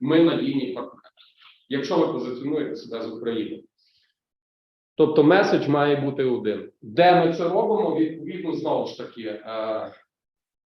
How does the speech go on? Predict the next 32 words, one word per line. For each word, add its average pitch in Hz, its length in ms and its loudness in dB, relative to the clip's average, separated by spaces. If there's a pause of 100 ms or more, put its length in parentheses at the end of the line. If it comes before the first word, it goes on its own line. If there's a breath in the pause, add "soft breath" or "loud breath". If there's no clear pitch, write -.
(180)
різна 226 360 -2
комунікація, 156 1000 0
різні, 151 680 -4 (400)
м, 120 420 -4 (180)
м, 113 580 -6
скажімо 131 360 -6
так, 139 120 -2
задачі 160 580 0
комунікативні, 139 1000 -4 (200)
вони 156 540 0
можуть 160 480 0
бути, 170 260 -2
е, 156 220 0 (340)
в - 200 -6
різних 156 420 -2
місцях. - 500 -2
Тобто 117 380 -4
веб-сайт 196 640 0
може 147 220 -4
мати 160 300 0
одні 143 300 -2
задачі, 180 560 -2
презентажка 151 760 0
інші, 190 380 -4
так 170 180 -4
як 160 140 -2
я 170 100 0
вже 170 240 -2
казав, 156 280 -2
вона 135 320 -4
для 156 220 0
усного, - 600 -6